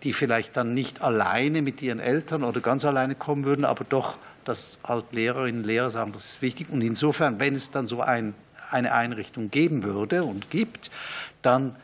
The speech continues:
ist, äh, die Erwartung sicher auch die, dass, dass, äh, dass das auch motivieren wird,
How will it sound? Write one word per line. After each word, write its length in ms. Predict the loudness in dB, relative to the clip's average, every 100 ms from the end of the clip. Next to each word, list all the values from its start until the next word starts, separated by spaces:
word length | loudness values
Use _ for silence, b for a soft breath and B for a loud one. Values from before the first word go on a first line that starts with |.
| -20 -12
ist, 500 | -4 -4 -4 -10 -10
äh, 200 | -8 -8
die 180 | -4 0
Erwartung 640 | 2 4 2 0 -4 -4
sicher 400 | -6 -8 -6 -2
auch 180 | -2 -2
die, 400 | -2 -2 -2 -8 -6
dass, 300 | -6 -6 -8 -14 -6
dass, 360 | -4 -4 -8
äh, 600 | -10 -8 -8 -8 -8 -10 -4
dass 420 | -4 -2 -6 -12 -6
das 320 | -2 -2 -2
auch 300 | 0 0 -2
motivieren 680 | -4 -4 -4 -4 2 2 2
wird, 380 | 0 -2 -6 -18